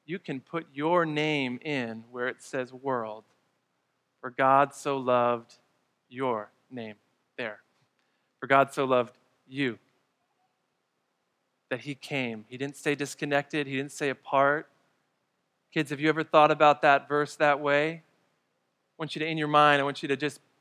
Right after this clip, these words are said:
put that, your name in that verse. "For God so loved Lydia, for God so loved Blake, for God so loved Anessa,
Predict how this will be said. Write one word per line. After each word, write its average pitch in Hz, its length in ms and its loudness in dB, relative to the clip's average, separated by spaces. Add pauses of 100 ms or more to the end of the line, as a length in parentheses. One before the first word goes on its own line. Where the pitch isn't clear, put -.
(100)
put 175 180 -4
that, 165 320 4
your 170 200 0
name 160 420 0
in 156 200 -4
that 143 260 4
verse. 135 400 -4 (200)
"For 139 120 -4
God 156 380 6
so 156 280 0
loved 147 580 4 (640)
Lydia, 127 520 -2
for 123 120 -20
God 139 360 4
so 143 200 -4
loved 135 300 0 (200)
Blake, 120 400 -4 (180)
for - 140 -20
God 135 300 -2
so 147 140 -8
loved 135 300 0
Anessa, 127 640 -8